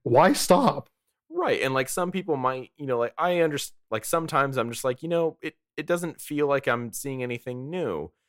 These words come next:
Speaker 2: but it's characters that I care about, and I appreciate that I'm able to see them all on the same screen together and that I can see them all in the same movies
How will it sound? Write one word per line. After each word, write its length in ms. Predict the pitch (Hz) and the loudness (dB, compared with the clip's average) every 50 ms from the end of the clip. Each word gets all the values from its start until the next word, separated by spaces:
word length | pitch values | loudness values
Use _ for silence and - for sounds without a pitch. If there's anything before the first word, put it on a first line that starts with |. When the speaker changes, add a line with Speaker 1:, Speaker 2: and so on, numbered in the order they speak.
| _ _ _ _ | _ _ _ _
Speaker 2:
but 400 | 131 127 127 131 123 113 - - _ | -6 0 2 2 2 2 -2 -6 _
it's 160 | - 135 - - | -8 -8 -8 -8
characters 480 | - - 180 165 143 - 151 143 131 139 | -6 -2 0 0 0 0 -2 -2 0 2
that 100 | 123 113 | 2 0
I 60 | 107 | 0
care 380 | - - - - 160 160 156 143 | -2 -6 -6 -2 0 2 2 2
about, 340 | 113 110 104 98 98 82 - | 2 4 4 4 4 2 2
and 100 | 107 104 | 0 0
I 360 | 101 107 104 107 110 104 104 _ _ _ _ _ | 2 2 2 0 0 -2 -6 _ _ _ _ _
appreciate 840 | - - - - - - 180 202 220 - - - 131 113 107 85 - | -10 -10 -10 -12 -6 -6 -4 -4 -4 -6 -6 -2 -2 -2 -2 -2 -2
that 100 | 113 107 | -2 -2
I'm 120 | 107 104 110 | -2 -2 -2
able 220 | 113 113 110 104 | -4 -4 -4 -6
to 60 | 101 | -8
see 180 | 95 - 113 113 | -10 -10 -10 -8
them 180 | 104 107 101 | -6 -6 -4
all 200 | 92 98 104 101 | -2 -2 -2 -2
on 60 | 101 98 | -2 -4
the 80 | 98 | -6
same 260 | - - 101 98 95 | -8 -8 -8 -8 -8
screen 320 | 95 - - 101 98 95 92 | -10 -8 -8 -6 -6 -6 -8
together 360 | 92 87 90 87 87 85 85 | -4 -4 -2 -2 -2 -2 -4
and 120 | 87 85 | -4 -4
that 140 | 85 78 - - | -6 -8 -8 -8
I 60 | 107 | -8
can 120 | - 123 | -8 -10
see 180 | 113 - - 170 | -10 -10 -10 -10
them 140 | - 160 123 | -8 -6 -4
all 140 | 104 98 | -4 -4
in 80 | 95 95 | -4 -6
the 80 | 92 - | -8 -8
same 200 | - 98 95 95 | -8 -8 -6 -4
movies 460 | 95 95 92 90 92 90 82 - | -4 -6 -6 -6 -8 -10 -10 -12